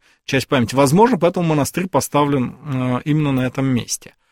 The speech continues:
В чём ещё значение подвига Евпатия Калаврата? А, дело в том, что монгольские завоеватели, э,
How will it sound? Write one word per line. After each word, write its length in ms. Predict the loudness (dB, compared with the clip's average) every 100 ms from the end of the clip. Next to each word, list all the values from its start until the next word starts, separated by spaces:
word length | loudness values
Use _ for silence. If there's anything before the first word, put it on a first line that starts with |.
| _ _ -20 -20 -2
В 20 |
чём 120 | 0
ещё 160 | 4 2
значение 280 | 2 0 0
подвига 300 | 2 2 2
Евпатия 500 | 0 0 0 -2 -6
Калаврата? 640 | 0 0 2 -2 -4 -10 _ _ -20 -20 -20 _
А, 280 | -2 0 2
дело 180 | 2 4
в 40 |
том, 120 | 2
что 120 | 4 4
монгольские 540 | 4 4 2 2 0
завоеватели, 920 | 4 4 4 2 2 0 2 0 -2 -6
э, 460 | -2 0 2 2